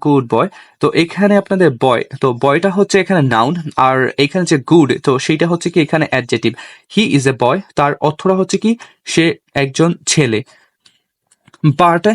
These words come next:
এখানে এই যে গুড, তো গুড দ্বারা কি করা বু-, বোঝানো হয়েছে? এই ছেলেটা কেমন, ছেলেটা কি ভালো নাকি খারাপ, তো সেইটা কিন্তু এই যে এটা দ্বারা বোঝানো হয়েছে। তো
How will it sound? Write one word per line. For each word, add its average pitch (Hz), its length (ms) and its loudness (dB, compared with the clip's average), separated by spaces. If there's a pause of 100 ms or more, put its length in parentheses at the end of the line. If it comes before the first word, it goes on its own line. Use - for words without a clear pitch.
(360)
এখানে 208 240 0 (200)
এই 147 100 0
যে 143 60 2 (120)
গুড, 165 180 4 (240)
তো 147 40 2 (160)
গুড 170 180 4
দ্বারা 196 240 4
কি 202 140 0
করা 196 220 2
বু-, 147 280 0
বোঝানো 165 220 2
হয়েছে? 180 240 0
এই 143 100 -2
ছেলেটা 165 240 2 (100)
কেমন, 127 320 -2
ছেলেটা 139 260 0
কি 143 60 -2 (120)
ভালো 139 200 0 (120)
নাকি 135 160 -2 (140)
খারাপ, 139 240 -2 (160)
তো 143 40 0 (140)
সেইটা 151 280 0
কিন্তু 180 180 0 (200)
এই 139 140 2
যে 131 120 -2
এটা 135 160 0
দ্বারা 131 200 0
বোঝানো 131 280 0
হয়েছে। 117 200 -2 (560)
তো - 60 0